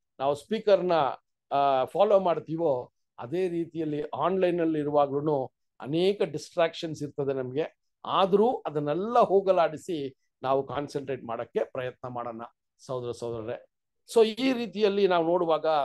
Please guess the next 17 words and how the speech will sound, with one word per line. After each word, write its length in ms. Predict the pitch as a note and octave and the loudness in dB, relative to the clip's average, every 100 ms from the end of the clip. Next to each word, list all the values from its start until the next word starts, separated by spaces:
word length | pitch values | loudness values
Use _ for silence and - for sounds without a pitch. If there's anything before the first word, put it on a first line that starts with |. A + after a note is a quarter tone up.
| - _ D#3+ | -4 _ -10
ಈ 100 | D#3+ | -6
ಪಾಠದ 680 | E3 D#3+ D#3+ D3+ C#3+ C3 - | -4 -2 -2 0 0 -2 -6
ಒಂದು 320 | C#3 C#3 C3 | -8 -6 -6
ವಿಷಯ 280 | B2 - D3+ | -6 -2 -2
ನೋಡಿದ್ವಿ, 520 | C#3 C#3+ C3 D#3 - _ _ _ C3 | -2 -4 -4 -6 -6 _ _ _ 0
ಯಾವ 240 | D3 E3+ | 4 4
ಒಂದು 680 | E3 D#3 D3 D3 C#3+ C3 - _ _ | 4 2 -2 0 0 -2 -8 _ _
ಸತ್ಯವೇದದ 960 | - D3 E3 D#3 D#3 C#3+ C#3+ C#3 A#2+ - _ _ _ - | -10 -8 -6 -4 -4 -2 0 0 -2 -6 _ _ _ -12
ಒಂದು 540 | C#3 C#3 C3+ B2+ C3 _ _ _ C#3 A#2+ G#2 | -8 -2 -2 -2 -6 _ _ _ -16 -10 -2
ಭಾಗದಲ್ಲಿ 680 | C3+ D3 C#3+ D3 F3+ A3+ _ D#3 | 0 0 -2 -2 -4 -6 _ -6
ಈ 140 | D#3+ | -2
ಒಂದು 560 | D3+ C#3+ C3+ C3+ A#2+ - _ _ _ - | 0 0 0 0 -2 -6 _ _ _ -2
ಪಾಠವು 340 | D3+ D#3 D3+ | 0 0 0
ನಮಗೆ 280 | C#3+ C#3 C3+ | 0 -2 -4
ಕೊಡಲ್ಪಟ್ಟಿದೆ 760 | - C#3 C#3 C3+ A2 B2+ B2 | -2 0 0 -2 -6 -4 -2
ಅಂತ 260 | A#2 A#2 A#2 | -4 -6 -8
ನಾವು 500 | B2 A#2+ B2+ B2 | -6 -6 -6 -8